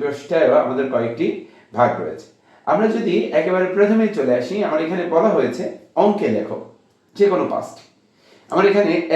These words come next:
এক, দুই, তিন, চার, পাঁচ, ছয়, ছয়টি সংখ্যা দেওয়া আছে কথায়, এবং এগুলোকে আমাকে কি করতে হবে? অঙ্কে লিখতে হবে। এখানে বলা হয়েছে দুই গুণ পাঁচ কত? দশ। আমরা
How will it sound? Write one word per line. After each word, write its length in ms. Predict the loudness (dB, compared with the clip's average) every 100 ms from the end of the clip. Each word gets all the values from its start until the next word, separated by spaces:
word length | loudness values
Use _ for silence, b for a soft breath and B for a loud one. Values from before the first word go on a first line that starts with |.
| 4
এক, 80 | 2 -4
দুই, 160 | -4 -4 -4
তিন, 160 | -8 -6
চার, 180 | 0 2 2
পাঁচ, 180 | 2 -2 -2
ছয়, 220 | 0 0 0 -4
ছয়টি 340 | -2 -2 -2 -6 -8 -14 -20 _ _ _ _ _ _ -14
সংখ্যা 420 | -2 0 0 0
দেওয়া 160 | 0 2
আছে 140 | 0 -2 -2
কথায়, 300 | -2 0 -4 -6 B B B B
এবং 240 | 4 4 2 -2
এগুলোকে 300 | 0 0 0 -2
আমাকে 180 | -2 -6 -8
কি 80 | -6
করতে 180 | -6 -4
হবে? 120 | -2 0 -2
অঙ্কে 200 | -2 -4
লিখতে 200 | -6 -8 -8
হবে। 160 | -8 -12 -20 b b b
এখানে 220 | -2 0 2
বলা 120 | 4 4
হয়েছে 180 | 2 -2 0
দুই 160 | -2 -2
গুণ 140 | -2 -2
পাঁচ 220 | -2 -2 -4 -6
কত? 140 | -4 -2 -2 -4 -2
দশ। 240 | -2 -2 -6 -16 _ b b b b
আমরা 200 | 2